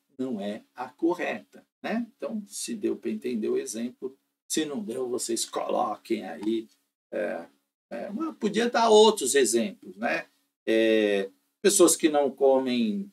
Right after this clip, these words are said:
sei lá, é, pessoas que, deixa eu ver outros exemplos aqui. Ah, de padrões mesmo, de vida, de valores, enfim, né?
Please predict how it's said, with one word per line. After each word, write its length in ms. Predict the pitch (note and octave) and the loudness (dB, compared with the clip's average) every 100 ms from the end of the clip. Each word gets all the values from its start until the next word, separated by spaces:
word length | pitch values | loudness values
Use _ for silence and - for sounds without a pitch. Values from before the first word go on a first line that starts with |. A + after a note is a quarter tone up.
| - | -6
sei 140 | A2+ | -2
lá, 280 | G#2+ G2+ - _ - | 0 -2 -6 _ -18
é, 400 | F#2+ F#2+ F#2+ - - _ _ _ _ _ _ | -14 -12 -12 -12 -20 _ _ _ _ _ _
pessoas 380 | G#2+ B2 B2+ - | -4 0 0 0
que, 480 | - A#2 A2+ G#2+ G2 | -6 -4 -2 -2 -4
deixa 200 | - - | -10 -8
eu 60 | A2+ | -8
ver 180 | G2+ G2+ | -4 -4
outros 300 | G2 G2+ G2+ | -6 -8 -6
exemplos 540 | F#2+ G2+ G2 F2+ - | -6 -6 -10 -12 -14
aqui. 320 | G2 - - - _ _ _ _ _ _ _ _ - | -14 -12 -18 -18 _ _ _ _ _ _ _ _ -8
Ah, 220 | F4 E4+ | -4 -2
de 120 | G3+ | -4
padrões 720 | - C#4 E4+ A#3+ F#3+ A#3 A#3+ | -2 -2 2 4 4 2 0
mesmo, 500 | C4+ C#3+ G3 A3 C#3+ | -4 0 2 0 -4
de 140 | A2+ A2+ | -6 -8
vida, 600 | G2+ A#2 F3 G3 A#2+ G#2 | -6 -6 -4 -2 0 -2
de 500 | G2+ G2+ G2+ F#2+ - - _ _ | -4 -6 -4 -6 -12 -20 _ _
valores, 880 | A2+ G#2 G2+ C3+ F3 F3 C#3 G2+ A2 | 0 2 2 8 10 10 8 2 -10
enfim, 420 | - - G#2+ - _ _ _ | -12 -12 -12 -14 _ _ _
né? 280 | D#3 F#3+ G3+ | -2 -2 -4